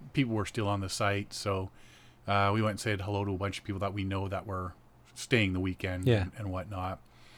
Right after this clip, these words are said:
Speaker 1: Um, then we went and did Beaver Pond Trail. Uh, nice walk.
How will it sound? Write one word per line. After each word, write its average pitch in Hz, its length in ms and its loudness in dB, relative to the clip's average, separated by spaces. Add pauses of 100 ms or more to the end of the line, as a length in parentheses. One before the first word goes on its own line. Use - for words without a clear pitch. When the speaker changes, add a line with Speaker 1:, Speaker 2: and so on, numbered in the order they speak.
(500)
Speaker 1:
Um, 98 560 2
then 131 80 6
we 131 100 8
went 113 240 4
and 101 460 -2
did 101 260 2
Beaver 110 260 2
Pond 104 340 0
Trail. 101 420 0 (1120)
Uh, 104 220 2
nice 139 260 6
walk. 104 340 2